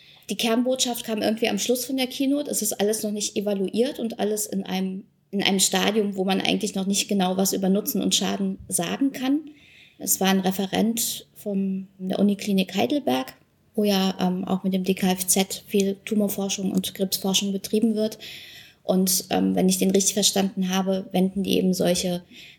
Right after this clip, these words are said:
Verfahren auch erstmal an Patienten an, die bisher noch kein, also wo es keine Therapiemöglichkeiten gibt, wo man sagen kann, es ist ja als experimentelle Therapie vielleicht vertretbar.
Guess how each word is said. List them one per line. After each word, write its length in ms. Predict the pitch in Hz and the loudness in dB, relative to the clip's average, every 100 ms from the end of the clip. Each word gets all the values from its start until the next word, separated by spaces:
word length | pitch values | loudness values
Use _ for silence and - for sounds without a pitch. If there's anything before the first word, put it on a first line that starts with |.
| - | -4
Verfahren 460 | 190 - 175 185 | -4 0 0 2
auch 140 | - - | 0 0
erstmal 400 | 185 - 196 180 | 0 2 2 0
an 320 | 180 180 185 - _ _ _ _ - | 0 -2 -4 -10 _ _ _ _ -8
Patienten 800 | 190 - 190 180 190 202 190 185 - _ _ - | -4 2 2 2 -2 -2 -2 -4 -14 _ _ -4
an, 320 | 180 185 185 | 0 2 0
die 400 | 185 185 185 185 - _ _ _ _ _ - | 0 0 0 -4 -16 _ _ _ _ _ 0
bisher 300 | 202 208 190 | 2 4 0
noch 160 | 185 | -2
kein, 240 | 190 190 - | -2 -2 0
also 160 | 185 185 | 0 0
wo 80 | 190 | 0
es 100 | 185 | 2
keine 220 | 185 185 | 2 0
Therapiemöglichkeiten 1120 | 196 190 190 247 233 226 220 202 190 196 196 | -2 -2 0 2 4 2 2 0 -2 -2 0
gibt, 260 | 202 240 - | 0 0 -2
wo 60 | |
man 140 | 190 190 | -2 0
sagen 260 | - 196 | 0 -2
kann, 160 | 196 196 | -2 -4
es 140 | 190 | -2
ist 120 | 214 208 | -2 0
ja 120 | 196 | 0
als 180 | 185 - | 0 -2
experimentelle 760 | - - 196 185 185 196 202 | -6 -6 -4 -4 0 0 0
Therapie 440 | 202 196 185 - 208 | -2 -4 -4 -4 -4
vielleicht 360 | 190 185 190 | -2 0 -2
vertretbar. 680 | 190 185 - 220 - 220 | -6 -6 -2 -2 -2 -6